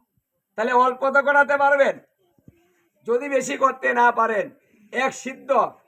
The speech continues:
মানে একটা খিচুড়ি রান্না করে একটু হাতে হাতে তো দিতে পারবেন।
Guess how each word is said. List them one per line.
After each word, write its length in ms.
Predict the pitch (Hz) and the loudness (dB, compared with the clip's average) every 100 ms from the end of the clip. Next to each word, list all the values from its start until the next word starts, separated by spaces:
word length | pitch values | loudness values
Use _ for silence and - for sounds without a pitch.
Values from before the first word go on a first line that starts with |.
| - | -6
মানে 180 | 233 262 | -4 -4
একটা 240 | 247 254 | -4 -6
খিচুড়ি 440 | 240 254 233 254 254 | -6 -10 -10 -10 -2
রান্না 420 | 247 254 269 269 | 0 2 2 2
করে 260 | 269 254 208 - _ _ | 2 0 -2 -6 _ _
একটু 280 | 233 247 269 | -4 -4 -4
হাতে 400 | 262 170 220 - | -2 -2 -4 -2
হাতে 340 | 180 220 247 247 | 0 0 0 0
তো 140 | 285 | 0
দিতে 280 | 285 285 294 | 0 0 2
পারবেন। 500 | 294 294 285 220 | 4 4 2 0